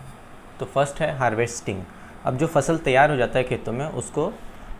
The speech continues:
काटने के process को बोलते हैं harvesting। The cutting of crops is known as harvesting।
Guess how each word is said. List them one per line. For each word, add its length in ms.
काटने 360
के 100
process 380
को 80
बोलते 280
हैं 60
harvesting। 500
The 80
cutting 300
of 80
crops 480
is 100
known 300
as 80
harvesting। 540